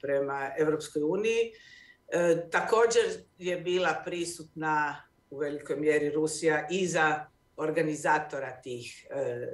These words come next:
demonstracija. E, na Kosovu, e, recimo, šta ja znam, ruski ambasador zajedno sa srbijanskim predsjednikom obilazi granicu u trenutku visokih nap-,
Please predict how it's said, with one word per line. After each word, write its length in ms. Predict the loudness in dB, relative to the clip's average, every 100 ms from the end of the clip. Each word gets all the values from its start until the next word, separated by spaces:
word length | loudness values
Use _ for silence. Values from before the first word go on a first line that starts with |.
| -10
demonstracija. 920 | -6 -6 -4 -8 -8 -8 -8 -6 -6
E, 1500 | -6 -14 _ _ -20 -20 -20 _ -6 2 4 6 6 6 6
na 240 | 4 -2 0
Kosovu, 960 | 2 2 2 2 4 2 2 0 -2
e, 720 | -4 -8 -6 -6 -8 -10 -2
recimo, 640 | 0 2 0 0 2 2 -2 -10 -20 -20 -20
šta 240 | -14 -12
ja 80 | -12
znam, 420 | -12 -14 -16 -20 _ -20 -20 _
ruski 400 | 0 2 2 2
ambasador 720 | 2 2 2 4 2 4 0
zajedno 640 | 2 0 2 0 -2 -6 -8
sa 260 | -4 -4
srbijanskim 680 | -4 -8 -8 -8 -10 -10 -10
predsjednikom 960 | -4 -4 -4 -6 -4 -4 0 0 0 0
obilazi 920 | 0 2 4 4 4 2 -2 -4 -6 -10 _ _
granicu 920 | -2 0 2 -2 -8 -10 -8 -6 -6 -2
u 240 | -2 -2 -2
trenutku 600 | 0 0 0 -4 -4 0
visokih 520 | 2 0 -6 -12 -10
nap-, 280 | -8 -8